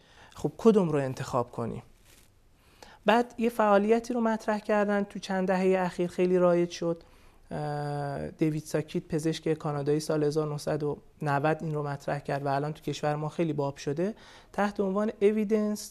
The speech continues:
Based Medicine یا Practice، یعنی فعالیت مبتنی بر شواهد. این که من متخصص حق ندارم هر چیزی که به ذهنم میرسه، هر دارویی که دوست داشتم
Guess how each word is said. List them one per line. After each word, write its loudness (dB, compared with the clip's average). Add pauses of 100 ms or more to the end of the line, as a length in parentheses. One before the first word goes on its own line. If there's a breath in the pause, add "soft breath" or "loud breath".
(240)
Based 2
Medicine 0
یا 2
Practice، -4
یعنی -4
فعالیت 0
مبتنی -2
بر 0
شواهد. 4 (960 loud breath)
این -2
که -2
من 2
متخصص -2
حق -4
ندارم 2
هر 0
چیزی -2
که 0
به 4
ذهنم 0
میرسه، 0
هر 2
دارویی 2
که -2
دوست -4
داشتم -2